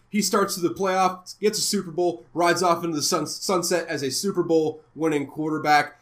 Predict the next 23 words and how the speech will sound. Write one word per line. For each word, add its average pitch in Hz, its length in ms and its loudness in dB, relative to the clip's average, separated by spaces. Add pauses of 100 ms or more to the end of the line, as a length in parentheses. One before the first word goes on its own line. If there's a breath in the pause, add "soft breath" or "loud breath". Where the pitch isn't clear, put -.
(160)
at 147 380 2 (180)
the 170 180 4
age 185 300 6
of 165 300 2 (440)
thirty-seven, 180 1200 2
going 170 300 4
on 160 240 0
fifty-two 170 960 2 (120)
with 165 240 0
his 156 460 0
thirty-fifth 170 640 4
team. 147 480 -2 (120)
I 143 120 -2
mean, 135 300 -2
really 208 320 4
an 143 80 2
inspiring 160 600 2
sort 143 240 -2
of 131 80 -2
story. 139 520 -2 (260 soft breath)
This 226 220 2
guy's 196 420 4
head, 160 400 -2